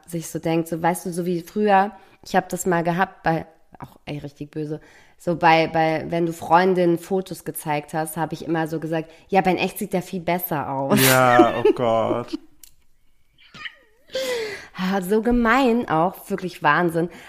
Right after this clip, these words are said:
Speaker 1: Aber, ähm, genau, und dann, und dann hat man sowas so mit so, so mit dem Mundgeruch, dass man dann sowas sagt wie mit, „Aber im Bett ist der voll gut.“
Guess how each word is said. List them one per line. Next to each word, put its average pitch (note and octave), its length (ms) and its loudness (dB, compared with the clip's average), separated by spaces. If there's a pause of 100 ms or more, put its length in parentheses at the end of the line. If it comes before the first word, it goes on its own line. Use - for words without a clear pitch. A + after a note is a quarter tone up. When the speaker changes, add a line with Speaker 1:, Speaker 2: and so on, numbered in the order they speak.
(120)
Speaker 1:
Aber, F3 440 8
ähm, E3+ 380 2
genau, D#3+ 380 -4
und E3+ 100 -6
dann, F3 200 0
und F#3 180 0
dann F3+ 180 0
hat G3+ 160 0
man F3+ 160 2
sowas D#3 440 -2
so D#3+ 100 -4
mit D3+ 260 -4
so, D3+ 300 -4 (920)
so D#3+ 140 -4
mit D#3+ 160 -2
dem D#3 180 -2
Mundgeruch, D3+ 460 -6
dass - 240 -10
man D3+ 140 -4
dann D3 160 -4
sowas D3+ 320 -8
sagt - 340 -10
wie D#3 60 -6
mit, D3+ 280 -4
„Aber E3+ 360 4 (360)
im G3+ 140 2
Bett G3+ 220 6
ist - 160 -2
der G#3+ 120 4
voll F#3 280 2
gut.“ E3+ 440 -6